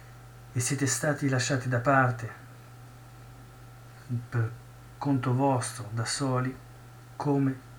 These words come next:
un arcobaleno nel buio." E questo secondo me è una cosa bel-, fa-, bella, no? Riassume un po' la situazione attuale, nel senso che ognuno di noi è stato un po' lasciato solo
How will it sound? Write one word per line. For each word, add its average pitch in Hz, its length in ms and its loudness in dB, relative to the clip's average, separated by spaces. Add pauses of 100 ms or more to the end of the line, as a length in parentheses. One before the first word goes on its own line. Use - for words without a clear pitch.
(160)
un 143 180 4
arcobaleno 110 680 0 (380)
nel 123 200 4
buio." 92 400 -4 (920)
E 143 120 -4
questo 151 340 0
secondo 135 320 2
me 143 100 2
è 135 40 2
una 120 120 4
cosa 127 240 2
bel-, 123 320 2
fa-, 123 300 -2 (180)
bella, 113 460 0
no? 117 320 -6 (140)
Riassume 131 500 0
un 127 80 2
po' 135 80 0
la 123 100 2
situazione 123 480 -2
attuale, 131 400 0
nel 117 120 0
senso 120 380 -4
che 123 200 -2
ognuno 139 340 2
di 131 120 2
noi 135 200 2
è - 20 -2
stato 120 240 -4
un 117 80 -4
po' 131 120 -2
lasciato 120 360 0
solo 120 500 0